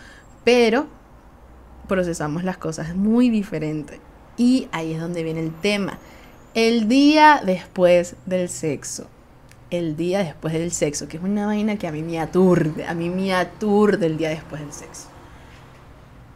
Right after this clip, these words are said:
¿Por qué? Porque, bueno, hay varios escenarios, ¿no? Está el escenario en el que conociste a esa persona, quizás ese mismo día, y te lanzaste a la aventura, ¿no? Pero ¿por qué no? O sea, mientras sea sexo responsable, chama, date con todo, porque, porque sí, o sea, ya dejemos de satanizar eso, ¿qué importa, no?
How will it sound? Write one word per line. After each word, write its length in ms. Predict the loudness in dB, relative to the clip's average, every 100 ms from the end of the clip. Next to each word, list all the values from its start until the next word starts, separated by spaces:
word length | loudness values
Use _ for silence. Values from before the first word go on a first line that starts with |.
| -4 0
¿Por 100 | 4
qué? 160 | 2
Porque, 220 | 2 4
bueno, 180 | 4 4
hay 100 | 4
varios 280 | 4 4 2
escenarios, 580 | 0 0 2 2 0 -2
¿no? 100 | -2
Está 220 | -2 -2
el 80 | -2
escenario 340 | -2 -4 -2
en 40 | -2
el 100 | -4
que 200 | -6 -6
conociste 460 | -6 -6 -8 -10
a 20 | -8
esa 160 | -6
persona, 480 | -8 -6 -4 -4 -6 -16 -20 -20 -6
quizás 300 | -4 -2 -2
ese 160 | 0
mismo 320 | 2 2 2
día, 180 | 2 2
y 40 | 0
te 140 | -2
lanzaste 380 | -4 -6 -8 -4
a 20 |
la 80 | -4
aventura, 460 | -4 -6 -8 -8 -8
¿no? 200 | -10 -10
Pero 180 | -10 -10
¿por 200 | -10 -10
qué 200 | -8 -4
no? 240 | -2 -4 -6
O 40 | -8
sea, 180 | -8 -8 -10 -6
mientras 340 | -4 -2 -2
sea 140 | -2
sexo 260 | -4 -6 -6
responsable, 600 | -6 -6 -6 -2 0 -2
chama, 260 | -2 -2 -2
date 220 | -4 -6
con 200 | -8 -6
todo, 240 | -4 -4
porque, 220 | -4 -6
porque 360 | -8 -10 -10 -8
sí, 260 | -8 -6 -6
o 60 |
sea, 180 | -2 -2
ya 120 | -2
dejemos 260 | -4 -4 -4
de 80 | -6
satanizar 480 | -8 -10 -8 -6
eso, 220 | -6 -6 -8
¿qué 80 |
importa, 360 | -4 0 0 -2
no? 140 | -8